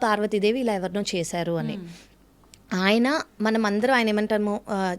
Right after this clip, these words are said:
Speaker 1: చాలా అమాయకురు
Speaker 2: Hmm.
Speaker 1: అని అంటాము. ఆయనకి కోపం వస్తుందా? కోపం వస్తే ఆయన హెడ్ని చీల్చేస్తారా?
Speaker 2: తీసేస్తారా?
Speaker 1: ఇవన్నీ డౌట్స్ చాలా మందికి
Speaker 2: అవును.
Speaker 1: వచ్చుంటాయి. అంటే ఇలాగ దేవుడు ఇలా చేస్తారా? ఇది
Speaker 2: అంటే
Speaker 1: కరెక్టా?
Speaker 2: శివుడాజ్ఞ లేనిదే చీమైనా కుట్టదని ప్రతి కదలిక ఆయనకు తెలిసినప్పుడు ఇది
Speaker 1: ఆ.
Speaker 2: పార్వతీదేవి సృష్టి అని తెలుసు.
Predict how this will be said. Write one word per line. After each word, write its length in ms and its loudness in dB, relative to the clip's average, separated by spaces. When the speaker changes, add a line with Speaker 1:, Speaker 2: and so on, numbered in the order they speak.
Speaker 1:
చాలా 400 2
అమాయకురు 600 -2
Speaker 2:
Hmm. 340 -6
Speaker 1:
అని 120 2
అంటాము. 300 -2
ఆయనకి 400 -4
కోపం 360 2
వస్తుందా? 460 -4
కోపం 280 2
వస్తే 220 0
ఆయన 160 2
హెడ్ని 400 2
చీల్చేస్తారా? 380 2
Speaker 2:
తీసేస్తారా? 640 -2
Speaker 1:
ఇవన్నీ 460 2
డౌట్స్ 380 2
చాలా 360 0
మందికి 340 0
Speaker 2:
అవును. 160 2
Speaker 1:
వచ్చుంటాయి. 400 0
అంటే 160 -4
ఇలాగ 400 2
దేవుడు 320 4
ఇలా 220 4
చేస్తారా? 460 -4
ఇది 100 -2
Speaker 2:
అంటే 140 2
Speaker 1:
కరెక్టా? 180 2
Speaker 2:
శివుడాజ్ఞ 520 0
లేనిదే 380 -6
చీమైనా 300 -10
కుట్టదని 440 -10
ప్రతి 300 -6
కదలిక 460 -2
ఆయనకు 320 -4
తెలిసినప్పుడు 560 -8
ఇది 160 -2
Speaker 1:
ఆ. 160 4
Speaker 2:
పార్వతీదేవి 720 -2
సృష్టి 440 -8
అని 100 -6
తెలుసు. 460 -8